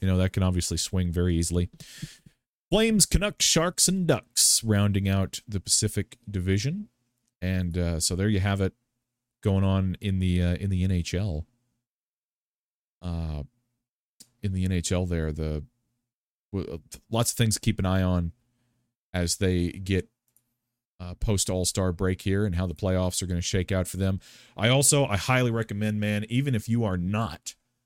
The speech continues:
a big hockey fan, I promise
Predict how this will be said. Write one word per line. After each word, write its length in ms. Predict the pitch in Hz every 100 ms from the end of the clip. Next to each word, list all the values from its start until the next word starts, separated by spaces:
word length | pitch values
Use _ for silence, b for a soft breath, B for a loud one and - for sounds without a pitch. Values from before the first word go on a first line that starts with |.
| _
a 80 | 95
big 240 | 95 107
hockey 320 | 101 107 107 90
fan, 400 | - 73 135 - _ _ _ _ _ _ _ _ _ _ _ _ _ _
I 320 | 113 123 120
promise 960 | - - 107 117 123 107 85 - - -